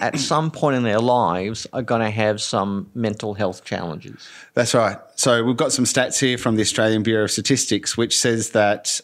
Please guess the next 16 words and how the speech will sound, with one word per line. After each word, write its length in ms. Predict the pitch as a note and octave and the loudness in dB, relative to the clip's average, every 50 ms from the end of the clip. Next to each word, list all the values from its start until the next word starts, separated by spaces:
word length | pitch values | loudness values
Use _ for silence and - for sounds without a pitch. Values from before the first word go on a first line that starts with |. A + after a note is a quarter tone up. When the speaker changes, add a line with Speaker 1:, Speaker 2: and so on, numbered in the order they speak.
| - | -2
Speaker 2:
over 540 | A2 A2 A2+ G#2 G#2 A2 G#2+ G#2+ G#2+ G#2+ G#2+ | 0 0 0 0 0 2 4 4 4 4 2
two 280 | G#2+ - - - D#3+ F3+ | 0 -2 0 2 2 2
in 120 | F3 D#3 | 2 2
five 240 | - C#3 A#2+ A#2 A2 | 2 2 2 2 2
Aussies 500 | A#2 A#2+ A#2+ D3 F3+ G#3 G#3+ G3+ - - - - | 2 0 2 0 0 0 -2 -4 -4 -6 -2 0
aged 420 | A2 G#2+ G#2+ G#2+ G#2 - - - - - | 2 2 2 2 0 -2 -4 -4 -2 0
eighteen 380 | A2+ A2+ A2+ - B2 A2 G#2 | 0 0 0 0 0 0 0
to 80 | - - | 0 0
sixty-five 800 | - - G#2+ - - A2 G#2 - G#2+ G2+ G#2+ C3+ F3 F#3+ - - - - - - - - - | 0 0 0 0 -2 -4 -2 0 2 2 4 4 2 2 0 -6 -14 -20 -20 -20 -14 -6 -6
are 60 | G#2 | -2
gonna 480 | G2 A#2+ A2 G#2+ A2 A2 G#2+ A2+ A2+ | -2 0 0 2 2 2 2 2 2
suffer 380 | F2+ - - G#2 G2+ - A#2+ G#2+ | 0 2 2 0 2 0 -2 -2
from 460 | - - G#2 G2 G2 F#2+ G2 G2+ - - | 0 0 2 2 2 2 0 -2 -2 -4
mental 260 | A2 G#2+ F#2+ - A2 | -4 -4 -2 -2 -2
health 240 | G2 G#2 G2 G2 - | -2 -2 -2 -2 -4
distress 540 | - F#2 - - - G2+ F#2+ F#2+ - - | -4 -4 -4 -2 0 -2 -2 -2 -2 -4